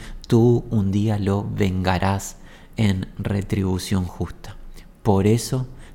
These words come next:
te exaltamos y engrandecemos tu nombre,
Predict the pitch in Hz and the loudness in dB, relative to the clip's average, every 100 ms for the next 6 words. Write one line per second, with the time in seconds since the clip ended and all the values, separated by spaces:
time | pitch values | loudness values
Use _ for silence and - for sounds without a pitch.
0 | - 107 98 - - 95 90 90 104 104 | -4 0 0 -2 -4 -2 -2 0 2 2
1 | 104 110 - - - 101 92 95 92 90 | 0 -2 -6 -16 -2 0 2 2 2 2
2 | 90 87 - 104 110 110 - 117 98 90 | 0 0 0 0 0 -2 -2 0 0 0
3 | 92 90 | -2 -2